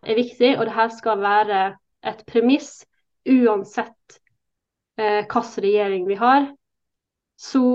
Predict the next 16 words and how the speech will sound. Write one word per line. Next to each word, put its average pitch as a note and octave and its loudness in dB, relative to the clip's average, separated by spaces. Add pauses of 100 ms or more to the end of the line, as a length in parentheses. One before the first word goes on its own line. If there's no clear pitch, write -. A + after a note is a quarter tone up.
(120)
vil A#3 0
det G#3+ -4
her G3+ -2
gå G3+ -6
mye G#3 -4
bedre F#3+ -2 (340)
enn A3 0
at G#3+ -2
det G3+ -10
kommer G3+ -4
inn G#3+ 0
og G3+ -8
ut G#3 -8 (840)
hvert - -6
fjerde G3+ 2
år, G3 -2